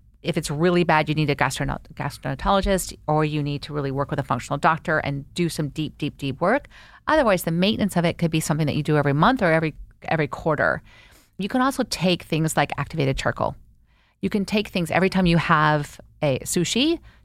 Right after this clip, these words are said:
take activated charcoal afterwards. Do the things that are gonna try to flush it out before it even becomes a problem. And that's, I think, what's important, hard to do and hard to remember.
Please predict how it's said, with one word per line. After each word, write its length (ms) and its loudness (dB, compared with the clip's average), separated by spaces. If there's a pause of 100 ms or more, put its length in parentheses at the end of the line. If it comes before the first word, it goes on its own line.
(100)
take 260 0 (100)
activated 400 -2
charcoal 360 -6
afterwards. 580 -6 (340)
Do 160 2
the 120 2
things 260 -2
that 60 0
are 80 4
gonna 80 2
try 280 -2
to 100 4
flush 400 -4
it 120 -2
out 240 2
before 300 -2
it 60 -4
even 220 -4
becomes 480 -4
a 60 0
problem. 540 -4 (340)
And 180 4
that's, 200 2
I 80 2
think, 260 -2
what's 260 2
important, 580 -2
hard 480 0
to 100 -4
do 200 2
and 120 2
hard 180 2
to 80 -2
remember. 600 2